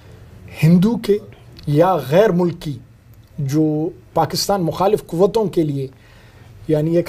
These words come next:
ہتھیار کے طور پہ استعمال کیا گیا، اور ایسے لوگ جو بلوچ روایات کے بالکل خلاف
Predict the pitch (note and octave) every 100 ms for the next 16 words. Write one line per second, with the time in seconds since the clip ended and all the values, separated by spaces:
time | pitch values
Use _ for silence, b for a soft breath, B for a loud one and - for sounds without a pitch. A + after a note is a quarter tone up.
0 | - D#3+ G3 G3+ F3 - D#3 F3 D#3+ -
1 | D3+ C#3+ C#3 C#3 B2 A#2+ A#2+ A#2 - -
2 | - G3+ A3 A3+ A3+ B3 G3 A3 F#3 F3+
3 | F3 G#3 - D#3 D#3 F3 G3 F#3 - -
4 | G3 E3+ E3+ G3 - D#3+ D#3